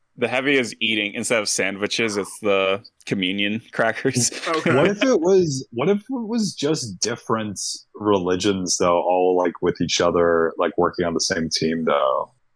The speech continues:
Speaker 2: <laughs>
Speaker 3: That could be kind of funny.
Speaker 2: Would it?
Speaker 3: I don't know. Like, the idea of, like, the scout being an Irish Catholic from Boston, the heavy being, like,
Speaker 2: So
Speaker 3: an Orthodox priest.
Speaker 2: So the co-, the
Speaker 3: Um,
Speaker 2: conceit of the world here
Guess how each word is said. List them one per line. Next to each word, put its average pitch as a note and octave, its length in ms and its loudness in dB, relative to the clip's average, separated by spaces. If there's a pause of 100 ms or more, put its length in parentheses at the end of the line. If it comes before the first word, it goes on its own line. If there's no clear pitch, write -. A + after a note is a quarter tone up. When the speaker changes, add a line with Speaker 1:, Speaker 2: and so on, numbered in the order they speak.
(120)
Speaker 2:
<laughs> A#3+ 100 0 (220)
Speaker 3:
That - 260 2
could - 140 -2
be D#2 180 0
kind D#2 140 0
of D2+ 140 -2
funny. D2 320 0 (220)
Speaker 2:
Would A3+ 260 -4
it? D4+ 320 -10 (1120)
Speaker 3:
I A2+ 60 2
don't E3 180 4
know. F#2+ 480 4
Like, A#2+ 220 2 (100)
the A#2+ 180 4
idea A#2 340 4
of, A2 160 0
like, G#2 260 2 (340)
the G#2 240 0
scout G2 540 0
being F#2+ 240 -4
an F#2 120 -8 (320)
Irish F2+ 220 -2
Catholic F2+ 460 -2
from F#2 160 -6
Boston, F2 760 2
the F2 100 2
heavy F2+ 380 0
being, F2 280 2
like, E2+ 180 4
Speaker 2:
So - 240 2
Speaker 3:
an E2+ 60 2
Orthodox F2 760 0
priest. - 720 0
Speaker 2:
So G#3+ 260 0
the E3+ 240 2
co-, E3+ 220 2
the F#3+ 80 2
Speaker 3:
Um, - 40 -6
Speaker 2:
conceit A#3+ 440 -8
of F#3+ 240 -10
the F3+ 80 -2
world E3 340 -6
here C3+ 360 -10